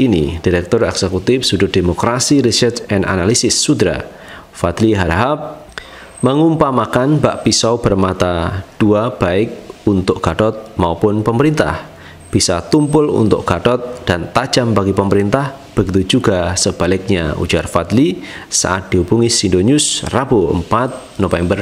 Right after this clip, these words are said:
dua ribu dua puluh. Jadi, seperti pisau bermata dua, teman-teman. Bisa tajam ke atas, bisa tajam ke bawah, atau bisa sebaliknya, bisa tumpul ke atas maupun tumpul ke bawah.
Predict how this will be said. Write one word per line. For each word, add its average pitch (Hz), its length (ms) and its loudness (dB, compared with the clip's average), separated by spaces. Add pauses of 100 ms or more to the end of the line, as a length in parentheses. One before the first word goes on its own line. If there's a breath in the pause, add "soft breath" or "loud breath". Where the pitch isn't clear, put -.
dua 90 160 2
ribu 82 240 -2
dua 80 240 -2
puluh. 85 320 -2 (680 loud breath)
Jadi, 92 160 0
seperti 101 560 -2
pisau 117 400 0
bermata 98 480 -2
dua, 92 400 0
teman-teman. 80 400 -6 (240)
Bisa - 240 -4
tajam 101 480 -4
ke 90 80 -4
atas, 90 560 -2
bisa - 320 -6
tajam 104 400 -2
ke 95 160 -4
bawah, 98 400 0 (480 loud breath)
atau 131 240 -2
bisa 127 560 -2 (400 loud breath)
sebaliknya, 117 640 0
bisa 92 240 -2
tumpul 127 480 0
ke 107 80 0
atas 107 320 -4
maupun 98 400 -2
tumpul 90 400 0
ke - 80 -2
bawah. 82 400 0